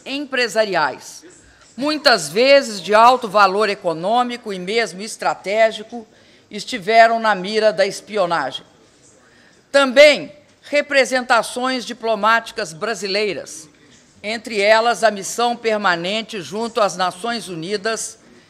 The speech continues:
e a própria presidência da República do Brasil, tiveram suas comunicações interceptadas. Jamais pode uma soberania firmar-se em detrimento de outra soberania.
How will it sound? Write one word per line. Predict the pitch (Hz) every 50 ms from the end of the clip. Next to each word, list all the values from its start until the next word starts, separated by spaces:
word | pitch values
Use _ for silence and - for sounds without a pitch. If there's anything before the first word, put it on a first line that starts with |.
| _ _ _ _ _ _
e | 240 240
a | 247 240 233
própria | - - 254 262 269 269 269 269 254 240
presidência | 247 - 269 277 269 - 254 233 175 156 208 247 269 277 262 - - 233 208
da | 185 160 262 269
República | - 233 214 - - - 233 262 262 240 254 247 240 - 214 190
do | 175 185
Brasil, | 175 165 165 151 143 131 147 214 240 240 247 240 - _ _ _ _ _ _ _ _
tiveram | - - 269 214 202 247 247 254 254 254 262 254 240
suas | - - - 220 214 196 202 -
comunicações | - - 285 277 269 254 233 220 - 214 180 170 - - - 220 226 226 233 220 165
interceptadas. | 185 226 226 - 220 185 - - - 233 240 - - - 160 151 135 127 - - - - - - - _ _ _ _ _ _ _ _ _ _ _ _
Jamais | 160 160 226 285 294 269 247 247 262 262 269 285 277 233 - - - - _ _ _ _ _ _ _ _ -
pode | - 262 277 285 285 285 254 208 247 269
uma | 262 269 285 277 269 247
soberania | - - - 302 294 254 277 277 262 254 220 202 190 180 151 131 - - - _ _ _ _ _ _ _ _ _
firmar-se | - - 285 285 254 240 240 233 240 254 254 - - - -
em | 247 226 202
detrimento | 170 220 240 226 - 233 208 196 196 202 220 233 233 233 240
de | 202 160 190
outra | 214 196 202 214 220 208 214 208 196
soberania. | 185 - 202 190 175 185 180 170 165 165 156 151 131 -